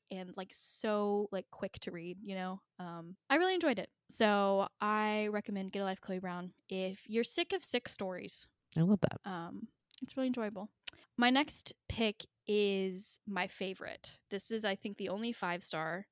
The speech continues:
Speaker 1: this is book on this list and one of the only, like, two five-star books I've read this year so far. Um, and it is my pick for you if you like Circe or Song of Achilles,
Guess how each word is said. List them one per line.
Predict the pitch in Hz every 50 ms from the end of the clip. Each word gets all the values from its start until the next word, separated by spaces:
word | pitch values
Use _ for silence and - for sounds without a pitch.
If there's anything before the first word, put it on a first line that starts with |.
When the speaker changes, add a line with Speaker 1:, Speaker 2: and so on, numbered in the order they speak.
| _ _ -
Speaker 1:
this | 196 -
is | 214 202 196 202 - - 294 220 _
book | - 190 180 -
on | 175 165
this | 170 202 -
list | 320 311 294 - - -
and | 214 214
one | 202 202 202
of | 202 190
the | 202 190 185
only, | 180 180 175
like, | 170 175 - _ -
two | - - - - 214 202 214 220 226
five-star | - - - - 185 196 - - - 202 196 202
books | 214 - - - - -
I've | - 202 -
read | - - 220
this | - 214 - -
year | 185 185 233 294 359 _ - - - - _ _
so | - 285 285 294
far. | - 285 294 302 320 339 - _ _ _ _
Um, | - 233 226 214 214 208 196 190 185 185 185 196 - - _ _ _ _
and | - 202 202 190 190 190 185 185 190 - -
it | - 226
is | 277 277 285
my | 294 294
pick | 285 277 269 -
for | - 254
you | 233 220 220 220 220 214
if | - 214 - 214
you | 220 233
like | 247 247 233 -
Circe | - - 226 214 226 - - 226 220 226
or | 185 214
Song | - - 202 190 196 190
of | 185
Achilles, | 185 - - - 220 208 208 214 208 208 214 - - -